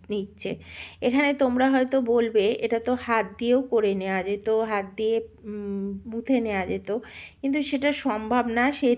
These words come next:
সেক্ষেত্রে ভালো হবে না রেসিপিটা, আহ, মানে, উম, বড় বড়, ছোট ছোট এরম হয়ে থাকবে। আর গ্রেটার দিয়ে গ্রেট করে নিলে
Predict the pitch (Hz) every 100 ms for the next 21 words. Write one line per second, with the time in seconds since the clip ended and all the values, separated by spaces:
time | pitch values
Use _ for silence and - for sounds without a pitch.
0 | - - - 247 247 269 269 254 247 262
1 | 254 226 254 302 254 214 196 208 240 220
2 | 214 208 202 220 233 - - - - -
3 | - 226 220 220 233 247 247 - - 220
4 | 214 214 214 233 240 240 247 233 240 240
5 | - - - 240 247 240 233 226 - 226
6 | 240 247 233 240 208 202 214 220 202 196
7 | 226 226 247 220 247 240 233 220 240 -
8 | 226 226 226 220 240